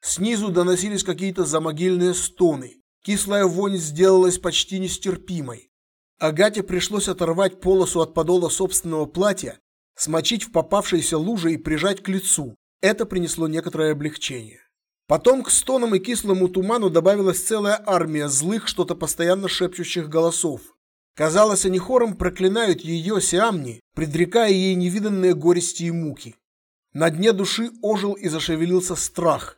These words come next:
хотя Агата и была уверена, что после всего пережитого ничто испугать ее уже не в силах. Оказалось, что очень даже в силах.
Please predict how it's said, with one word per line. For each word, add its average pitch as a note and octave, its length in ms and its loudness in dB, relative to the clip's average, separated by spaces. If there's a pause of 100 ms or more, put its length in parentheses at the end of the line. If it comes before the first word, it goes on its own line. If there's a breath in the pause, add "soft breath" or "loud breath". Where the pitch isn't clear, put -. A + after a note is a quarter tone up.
хотя F3+ 300 4
Агата G3 320 4
и F3+ 80 6
была F3+ 260 4
уверена, G3 440 2
что - 180 -4
после E3 260 -6
всего F#3+ 300 -2
пережитого F3+ 560 -2
ничто G3+ 500 -4
испугать F#3 440 -2
ее E3+ 160 2
уже E3 180 -2
не E3 80 -6
в D#3 60 -10
силах. C#3 500 -10 (540)
Оказалось, E3+ 800 4
что - 280 -4
очень F#3+ 360 0
даже C#3+ 260 0
в - 80 -10
силах. A#2+ 540 -8